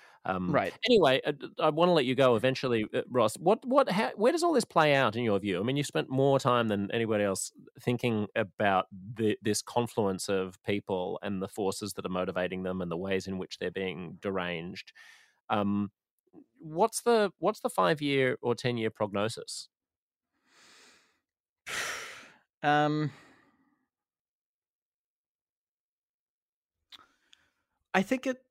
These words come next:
Speaker 2: it depends on the person. Um, I think, I think Majid is more likely to follow the Milo route in terms of someone who gets so severe and in their views,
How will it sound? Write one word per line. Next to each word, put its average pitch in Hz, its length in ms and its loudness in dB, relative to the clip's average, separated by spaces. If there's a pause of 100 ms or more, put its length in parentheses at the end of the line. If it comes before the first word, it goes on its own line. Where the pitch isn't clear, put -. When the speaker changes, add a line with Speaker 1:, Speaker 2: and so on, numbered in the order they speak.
(180)
Speaker 2:
it 175 80 -2
depends 262 320 0
on 240 60 -2
the 247 60 -2
person. - 460 -6 (720)
Um, 143 520 -2 (760)
I 151 120 2
think, - 680 -6 (640)
I 156 60 2
think 185 200 -2
Majid 151 480 -2
is 147 140 -6
more 139 160 -2
likely 131 520 -2 (100)
to 123 560 -4
follow 120 340 0
the 117 120 -2
Milo 117 300 0
route 147 280 -6 (360)
in 135 80 -4
terms 120 280 -4
of 123 100 -8
someone 117 340 -4
who 110 460 -6 (720)
gets 117 280 0
so 120 680 -2 (380)
severe 120 640 -4 (240)
and 117 500 -8 (160)
in 113 500 -8 (180)
their 120 220 -4
views, 110 600 -6